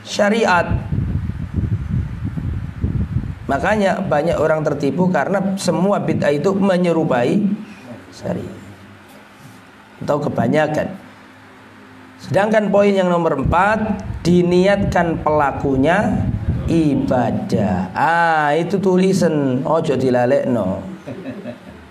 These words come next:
Iki gak gregeten aku, wis diajari kok gak iso wae. Dalem? Jadi ada berapa?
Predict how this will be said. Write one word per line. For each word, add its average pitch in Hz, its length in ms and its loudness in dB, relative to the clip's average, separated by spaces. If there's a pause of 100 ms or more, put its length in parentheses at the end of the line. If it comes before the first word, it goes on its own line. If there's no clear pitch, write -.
(1200)
Iki - 80 -4
gak 104 160 -2
gregeten 131 560 -2
aku, 104 320 0 (160)
wis - 160 -16
diajari 117 560 0
kok 127 240 0
gak - 240 -2
iso 120 400 0
wae. 104 320 0 (2500)
Dalem? 165 320 0 (4000)
Jadi 123 400 2
ada 170 80 2
berapa? 175 340 2